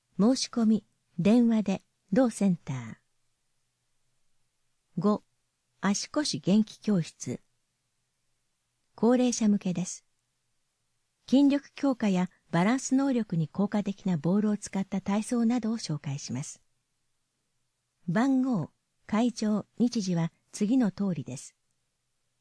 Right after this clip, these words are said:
いずれも全四回出席が必要です。二十二番、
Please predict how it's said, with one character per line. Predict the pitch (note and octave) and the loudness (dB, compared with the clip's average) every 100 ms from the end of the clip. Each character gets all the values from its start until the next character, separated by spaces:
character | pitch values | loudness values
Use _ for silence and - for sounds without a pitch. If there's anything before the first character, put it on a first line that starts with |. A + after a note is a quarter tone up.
| _ _ _ _ - | _ _ _ _ -2
い | F#3+ | 0
ず | A3+ | 2
れ | C4+ | 2
も | A#3+ A#3 - - | 2 0 -4 -4
全 | G3+ D4 G#3 | 0 2 4
四 | A3+ G#3+ | 2 0
回 | A3 E3+ | -2 -2
出 | - E3+ | -2 -4
席 | - G#3 G#3+ | -4 -2 0
が | G#3+ | 0
必 | - D#3 | -2 -2
要 | D#3 | -2
で | C#3 | -2
す。 | D3+ - _ _ _ _ _ _ _ _ _ _ _ _ _ _ _ _ - | -6 -10 _ _ _ _ _ _ _ _ _ _ _ _ _ _ _ _ 2
二 | C#4 | 2
十 | C4+ G3+ | 4 2
二 | F3 G3+ | 2 2
番、 | D#3+ C#3+ | 0 -6